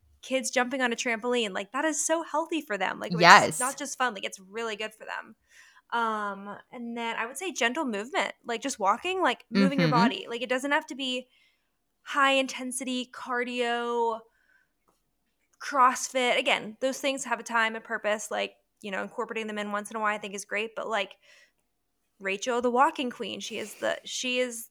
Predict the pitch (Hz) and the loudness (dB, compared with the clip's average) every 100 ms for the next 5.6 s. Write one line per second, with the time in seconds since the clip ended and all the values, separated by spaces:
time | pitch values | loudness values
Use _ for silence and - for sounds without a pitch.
0 | - 220 226 - - 240 240 208 233 202 | -14 -12 -10 -8 -6 -6 -8 -8 -2 -2
1 | 180 - 220 - - 214 220 226 226 226 | -2 -8 -8 -8 -2 0 2 4 4 4
2 | 185 175 170 180 - 202 196 202 226 226 | 0 -6 -6 -8 -10 -16 -14 -4 -2 -2
3 | 226 233 214 254 220 214 202 190 202 202 | -6 -8 -8 -8 -6 0 2 2 -2 -8
4 | _ - _ _ _ _ - 202 196 - | _ -20 _ _ _ _ -10 -4 -4 -4
5 | 185 196 202 196 196 - | -8 -6 0 4 4 2